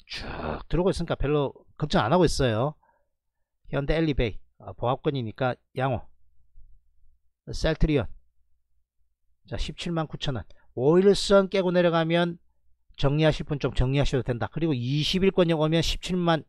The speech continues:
이천 원권 오면 다시 매수하면 된다. 다 던질 필요는 없다. 길게 가져가시는 분은. 그러나 오일선 깨는 시도 나오면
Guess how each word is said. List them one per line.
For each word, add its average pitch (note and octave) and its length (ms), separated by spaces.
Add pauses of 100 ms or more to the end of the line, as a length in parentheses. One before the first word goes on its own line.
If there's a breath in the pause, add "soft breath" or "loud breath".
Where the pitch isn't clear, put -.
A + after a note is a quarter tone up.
(140)
이천 A2+ 280
원권 E3+ 180
오면 E3 220
다시 E3+ 380
매수하면 C3 320
된다. G#2+ 280 (360 loud breath)
다 B2+ 140
던질 G3+ 340
필요는 G3+ 280
없다. C#3 560 (180)
길게 C#3 420
가져가시는 D3 460
분은. B2+ 240 (480 soft breath)
그러나 F3+ 320
오일선 F3 460
깨는 G#3 220
시도 G3 220
나오면 C#3+ 500